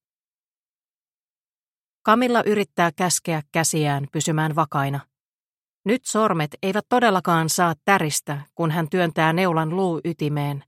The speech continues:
Puhdistettuaan ihon, hän kairaa neulaa luuhun, kunnes tuntee vastuksen hellittävän. Laiha sääri on kuin jääkalikka hänen käsissään.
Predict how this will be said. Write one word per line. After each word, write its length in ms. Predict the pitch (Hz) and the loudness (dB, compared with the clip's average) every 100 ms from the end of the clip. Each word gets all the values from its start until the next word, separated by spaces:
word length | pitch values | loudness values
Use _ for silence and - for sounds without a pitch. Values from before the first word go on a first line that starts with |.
| _ _ _ _ _ _ _ - | _ _ _ _ _ _ _ 0
Puhdistettuaan 880 | 226 220 - 196 - 185 175 165 160 | 2 2 2 -2 -2 0 2 0 -2
ihon, 400 | 202 190 185 175 _ _ _ _ | -2 0 0 -2 _ _ _ _
hän 140 | 202 190 | 0 4
kairaa 460 | 220 240 220 208 196 | 4 4 4 2 2
neulaa 480 | 208 190 170 165 | 2 2 2 2
luuhun, 540 | 165 196 170 165 151 151 _ | 0 -2 -2 -2 -4 -8 _
kunnes 340 | - 180 185 - | -4 -2 -2 -2
tuntee 360 | 208 190 175 | -2 0 2
vastuksen 580 | 170 165 - 151 - 147 | 2 0 -4 -6 -4 -2
hellittävän. 680 | 156 156 143 - 151 143 139 _ _ _ _ _ _ _ _ _ - | -2 -4 -4 -6 -4 -4 -6 _ _ _ _ _ _ _ _ _ 4
Laiha 300 | 220 220 226 | 4 4 2
sääri 360 | 240 220 185 | 4 4 4
on 160 | 180 180 | 0 0
kuin 220 | 196 196 | 0 2
jääkalikka 680 | 233 220 185 190 175 - 160 | 4 2 4 2 0 -2 -4
hänen 320 | 165 156 151 | -2 -4 -2
käsissään. 680 | 170 156 156 - 151 143 | -4 -4 -4 -2 -2 -2